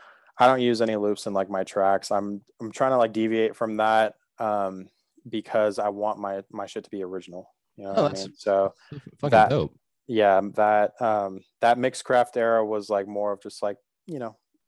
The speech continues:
Speaker 1: playing around with it, me being, you know, thirteen years old. And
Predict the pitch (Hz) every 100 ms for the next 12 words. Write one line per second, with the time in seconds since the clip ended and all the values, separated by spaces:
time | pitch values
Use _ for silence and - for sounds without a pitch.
0 | _ 143 135 131 117 113 110 110 - 110
1 | 110 107 107 107 104 101 104 98 98 107
2 | 104 - 107 101 101 101 101 98